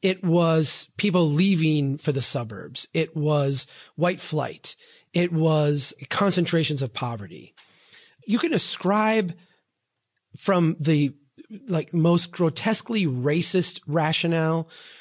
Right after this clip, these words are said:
to the most mindlessly accounting-based rationale. People across the whole gamut have explanations for Detroit. Here's my explanation for Detroit.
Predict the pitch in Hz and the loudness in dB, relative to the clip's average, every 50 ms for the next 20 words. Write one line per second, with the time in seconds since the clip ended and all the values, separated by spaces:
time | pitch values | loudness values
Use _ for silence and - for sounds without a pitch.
0 | - _ - - - 165 151 160 151 151 151 156 160 165 156 - - - - - | -20 _ -4 0 2 2 4 4 4 4 4 4 4 2 2 0 -4 -10 -12 -12
1 | 104 117 151 147 151 151 151 160 170 180 180 175 160 160 170 160 - - - 139 | -6 -2 0 0 2 2 2 2 2 4 2 2 4 4 2 2 0 0 -2 0
2 | 147 143 139 139 131 127 120 - - - - - _ - - 139 - - - 147 | 0 0 0 0 0 -2 -4 -6 -12 -20 -20 -20 _ -10 -10 -8 -8 -6 -4 -2
3 | 156 160 - 151 139 135 120 131 123 117 117 113 - - - _ - 123 113 107 | -2 0 0 0 -2 -2 -2 -4 -6 -6 -6 -8 -8 -10 -12 _ -10 -8 -8 -6
4 | 117 - - 110 104 104 95 90 90 101 - _ _ _ _ _ _ - - - | -6 -6 -6 -6 -6 -8 -10 -10 -12 -14 -16 _ _ _ _ _ _ -20 -20 -20
5 | _ _ _ - - 226 202 220 175 127 - - 151 - 170 160 151 - - 139 | _ _ _ -4 -2 0 0 0 0 -2 -4 -6 -6 -4 -2 -2 -2 -2 -2 0
6 | 127 160 160 135 143 131 120 117 - - 120 120 117 - - 139 143 - - - | 0 0 0 0 -2 -2 -4 -4 -8 -8 -6 -6 -6 -6 -8 -8 -6 -6 -6 -6
7 | - 131 131 127 120 117 - - 107 104 - - 110 101 - 104 98 - - - | -6 -6 -4 -4 -6 -6 -6 -6 -8 -8 -10 -10 -12 -10 -10 -10 -10 -10 -12 -12
8 | - - - _ _ _ _ _ _ _ _ _ _ _ _ _ _ _ _ _ | -14 -16 -18 _ _ _ _ _ _ _ _ _ _ _ _ _ _ _ _ _
9 | _ _ _ _ _ _ - - - 277 220 165 151 143 143 143 131 - - - | _ _ _ _ _ _ -4 -2 0 0 2 2 0 0 0 0 -2 -4 -6 -6
10 | 120 107 98 110 110 - 95 98 - - - - - - - - - - | -6 -6 -6 -6 -8 -8 -10 -12 -16 -16 -18 -18 -16 -16 -16 -16 -18 -20